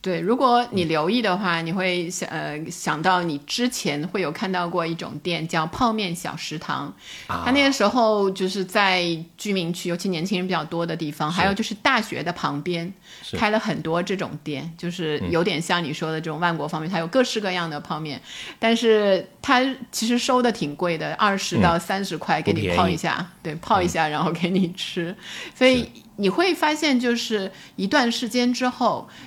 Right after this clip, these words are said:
Speaker 1: 一下子忽如一夜，就是那个春风走，
Speaker 2: <laughs> 什么风？
Speaker 1: 对吧？就一下子没了，
Speaker 2: 春风走。
Speaker 1: <laughs> 就是一下子那个秋天就到了，都消失了。
Speaker 2: 啊。
Speaker 1: 所以很多都是一次性的消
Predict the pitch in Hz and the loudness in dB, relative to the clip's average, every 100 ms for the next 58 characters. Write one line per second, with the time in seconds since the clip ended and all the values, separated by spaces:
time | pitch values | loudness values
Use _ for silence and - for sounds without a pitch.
0 | - 175 196 392 349 220 156 185 - 349 | -10 -6 2 4 4 2 -4 -4 4 6
1 | 302 226 208 170 208 180 110 - 190 208 | 8 6 4 2 2 2 0 -4 -2 0
2 | 175 170 220 190 - 807 494 220 190 175 | 0 0 2 2 0 -2 2 4 4 4
3 | 185 247 254 254 269 247 - 139 160 170 | 4 4 6 8 8 8 6 4 4 6
4 | 262 247 240 311 254 254 277 247 302 247 | 6 4 4 4 4 4 6 8 6 6
5 | 190 202 240 285 - - - - - 294 | 4 6 4 6 4 4 2 0 4 2
6 | - - 277 - 855 679 427 240 262 311 | 4 6 4 4 -2 -2 4 8 8 8
7 | 294 285 247 247 240 233 - 330 330 302 | 4 2 0 2 4 2 4 2 4 6
8 | 233 220 202 190 214 175 156 233 254 - | 6 6 6 6 4 4 -2 -6 -10 -2
9 | 311 370 - 185 190 - 170 160 - - | 2 4 4 2 0 -2 -2 -2 -6 -16
10 | - - - 240 - 185 220 262 269 269 | -20 -10 0 2 4 4 4 4 2 2
11 | 208 190 190 269 208 156 151 - | -2 -2 -2 -2 -2 -6 -8 -10